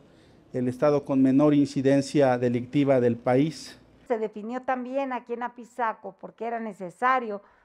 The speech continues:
Speaker 2: porque es una ciudad grande, de las más grandes del estado,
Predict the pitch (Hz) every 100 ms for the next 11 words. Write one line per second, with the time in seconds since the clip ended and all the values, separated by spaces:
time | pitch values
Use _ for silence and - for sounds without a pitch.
0 | _ - 240 269 269 254 247 233 220 196
1 | 190 _ _ _ _ - 233 233 226 208
2 | 214 175 190 262 302 330 233 220 214 196
3 | 190 196 214 202 240 269 240 214 185 190
4 | 190 - 277 277 240 202